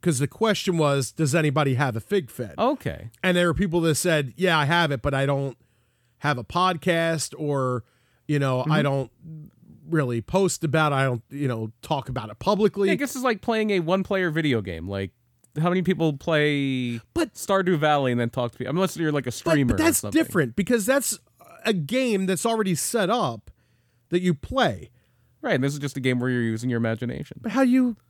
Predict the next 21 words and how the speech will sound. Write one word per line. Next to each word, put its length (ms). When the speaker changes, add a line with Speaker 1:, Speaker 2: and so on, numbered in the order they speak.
Speaker 1:
how's 220
it 60
a 40
game, 440
though, 300
that 80
Speaker 2:
It's 100
not 60
Speaker 1:
you're 80
Speaker 2:
a 40
game. 200
It's 80
just 140
an 80
act-, 180
it's 100
an 80
activity. 600
It's 120
an 80
activity. 580